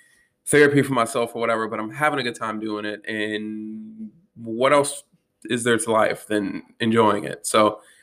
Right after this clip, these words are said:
um, I wanna keep these changes coming. Uh, my apologies to listeners all over the world, even though I don't know who the fuck you are.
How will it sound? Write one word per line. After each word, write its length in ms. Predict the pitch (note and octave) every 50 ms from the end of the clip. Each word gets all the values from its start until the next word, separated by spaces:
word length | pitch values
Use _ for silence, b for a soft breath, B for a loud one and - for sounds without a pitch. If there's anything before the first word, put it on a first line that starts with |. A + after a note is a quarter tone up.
| b b b b b b _ _ -
um, 540 | A#2 A2 G#2 G#2 G2+ G2+ G#2+ G#2+ - - _ _ _ _ _ _ _ _ _ _ _ _
I 60 | - A2
wanna 240 | A#2+ C3 C3 C3+
keep 240 | C3 - - B2+ A#2+
these 160 | - A2+ G#2+
changes 320 | - B2+ A#2 A2+ G#2+ G#2 -
coming. 300 | - A2+ A2 A2 G#2+ G#2+
Uh, 160 | - - -
my 180 | - A#2 A#2 B2
apologies 520 | B2+ - C#3 B2 A#2 A#2 A2+ A#2 A2+ A2
to 80 | - G#2+
listeners 420 | G#2+ A2 A2+ A2+ A#2+ A2 G#2 G2+ -
all 220 | - - D#3 E3
over 120 | D#3 C#3 C3
the 80 | B2
world, 300 | A#2+ A#2+ A#2 A2+ A2+ A2+
even 140 | A2 A2 G#2+
though 80 | A2+ A#2
I 40 |
don't 140 | G#2 A2+ A#2
know 120 | A#2+ A#2 A2+
who 60 | A#2
the 60 | A2
fuck 300 | G#2+ - - G#2+ G#2+ -
you 140 | G#2+ G#2 G2+
are. 220 | G#2 G#2 G#2 G2+